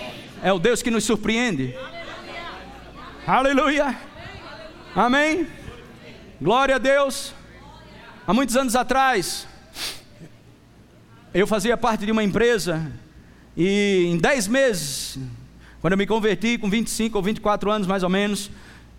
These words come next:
acho que em dois mil e no-, mil novecentos e noventa e, em mil novecentos e noventa e cinco, noventa e seis,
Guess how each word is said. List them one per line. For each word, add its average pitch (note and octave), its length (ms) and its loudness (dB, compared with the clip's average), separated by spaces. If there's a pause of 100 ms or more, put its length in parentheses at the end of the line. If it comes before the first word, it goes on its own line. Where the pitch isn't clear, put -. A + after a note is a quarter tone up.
(240)
acho E3 280 0
que G3 80 -2
em G3 60 2
dois F3+ 240 0
mil G#3 240 2
e F3 440 0 (580)
no-, E3+ 220 2
mil G#3 220 2
novecentos A3+ 380 0
e F#3+ 40 -4
noventa G3+ 340 0
e, G3 80 -2 (500)
em D3 80 2
mil F3+ 280 2
novecentos G#3 320 0
e - 20 0
noventa G3 280 0
e E3 60 0
cinco, G3+ 480 -2 (340)
noventa G3+ 380 2
e F#3+ 60 2
seis, G#3 680 -2